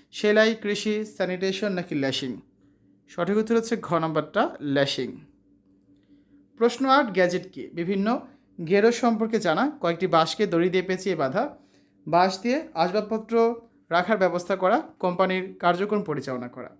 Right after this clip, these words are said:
সঠিক উত্তর হচ্ছে আটের গ, গ্যাজেট হচ্ছে বাঁশ দিয়ে আসবাবপত্র রাখার ব্যবস্থা করা। নয়, উপদল পতাকায় সাদা রং কী নির্দেশ করে?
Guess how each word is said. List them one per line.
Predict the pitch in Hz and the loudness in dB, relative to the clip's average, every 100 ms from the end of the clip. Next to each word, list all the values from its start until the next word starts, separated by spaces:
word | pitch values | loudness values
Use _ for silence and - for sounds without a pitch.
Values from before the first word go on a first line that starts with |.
| _ _ _ _ _ _ | _ _ _ _ _ _
সঠিক | 175 190 | -4 0
উত্তর | 208 214 | 0 0
হচ্ছে | 214 | 0
আটের | 196 196 170 | 0 -2 0
গ, | 214 | 0
গ্যাজেট | 196 170 185 208 | 2 2 0 -4
হচ্ছে | 202 214 | -4 0
বাঁশ | 156 160 160 | 0 0 0
দিয়ে | 180 | 0
আসবাবপত্র | 151 170 165 165 165 | 0 -2 -4 -2 0
রাখার | 160 208 | 0 0
ব্যবস্থা | 156 135 131 127 | -2 -4 -6 -10
করা। | 123 107 - _ _ _ _ _ _ _ _ _ - _ _ 165 | -10 -12 -14 _ _ _ _ _ _ _ _ _ -20 _ _ -2
নয়, | 165 165 262 - | 2 4 2 -2
উপদল | 214 208 254 269 269 | -4 2 4 4 4
পতাকায় | 233 233 226 180 | 0 -2 0 0
সাদা | 190 196 196 | 0 2 2
রং | 190 175 247 - - _ _ | 2 2 -2 -4 -16 _ _
কী | 233 226 | -4 -2
নির্দেশ | 202 160 160 156 | -2 -2 -4 -4
করে? | - 120 | -8 -10